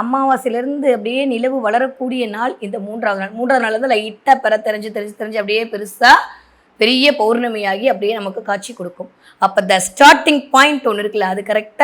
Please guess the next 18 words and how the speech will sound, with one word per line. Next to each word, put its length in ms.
இருந்ததுன்னா 380
எண்டிங் 440
பாயிண்ட் 220
கரெக்டா 380
இருக்கும்ன்றத 340
நம்ம 160
முன்னோர்கள் 400
கணித்தார்கள். 540
அப்ப 260
திருதியை 520
அன்னைக்கு 360
தொடங்கக்கூடிய 640
ஒரு 160
விஷயம் 320
மிகப்பெரிய 500
பிரம்மாண்ட 460
வளர்ச்சியை 400
நோக்கிய 600